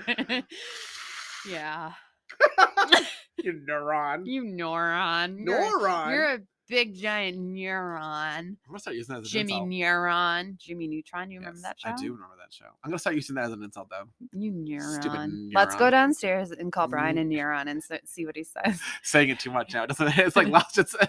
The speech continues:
Speaker 1: We gotta go, I
Speaker 2: neuron,
Speaker 1: think, and we have to
Speaker 2: neuron.
Speaker 1: go.
Speaker 2: Oh, we have to go? I have
Speaker 1: I,
Speaker 2: to work at five.
Speaker 1: I have to pee, and I have to
Speaker 2: Oh,
Speaker 1: go to,
Speaker 2: okay.
Speaker 1: I had,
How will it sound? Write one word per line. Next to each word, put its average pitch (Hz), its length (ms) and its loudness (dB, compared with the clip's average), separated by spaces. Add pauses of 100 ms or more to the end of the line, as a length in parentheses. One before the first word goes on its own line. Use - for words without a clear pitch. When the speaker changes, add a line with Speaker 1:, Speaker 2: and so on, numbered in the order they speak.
(460)
Speaker 1:
We 233 80 0
gotta - 180 0
go, 233 180 0
I 120 140 4
Speaker 2:
neuron, 107 80 2
Speaker 1:
think, 165 240 -2
and - 60 -2
we - 40 -2 (200)
have 196 160 -2
to 214 100 -4
Speaker 2:
neuron. - 60 -18
Speaker 1:
go. - 440 -12 (140)
Speaker 2:
Oh, 107 160 -14
we 127 120 -8
have 156 120 -8
to 180 80 -20
go? 180 180 -14
I 127 60 -10
have 196 120 -6
Speaker 1:
I, - 20 -20
Speaker 2:
to 151 60 -20
work 120 120 -16
at - 80 -20
five. - 260 -10
Speaker 1:
I 175 140 2
have 196 220 -4
to 247 80 -2
pee, 180 400 -6
and 165 200 -6
I 160 100 -6
have 160 220 -6
to - 80 -6
Speaker 2:
Oh, 160 120 -2
Speaker 1:
go 160 340 -8
to, - 180 -10
Speaker 2:
okay. 190 100 -10 (200)
Speaker 1:
I 196 140 0
had, 202 160 2